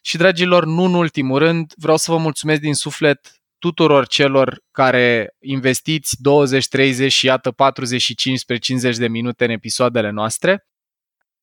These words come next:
Sezonul trei sper să ducă la alt nivel cunoașterea de sine și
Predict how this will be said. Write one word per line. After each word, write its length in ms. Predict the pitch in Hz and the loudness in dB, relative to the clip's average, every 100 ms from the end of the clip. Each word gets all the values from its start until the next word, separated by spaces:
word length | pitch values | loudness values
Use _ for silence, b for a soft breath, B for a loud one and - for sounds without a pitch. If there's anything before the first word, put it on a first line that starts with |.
| _ | _
Sezonul 460 | - - 151 180 180 | -6 -4 0 0 0
trei 240 | - 170 | 0 0
sper 280 | 170 - 160 | 0 0 0
să 360 | 156 - 165 160 | 0 0 2 0
ducă 280 | 151 - 160 | -2 -2 2
la 100 | 151 | 2
alt 140 | 160 | 2
nivel 440 | 151 127 147 139 | -2 0 0 0
cunoașterea 560 | 131 131 131 135 139 131 | -4 -2 -2 0 0 -2
de 140 | 123 | -2
sine 380 | 120 - 131 131 | -4 -4 -4 -2
și 560 | 123 - 131 123 123 | -2 -2 -2 -4 -4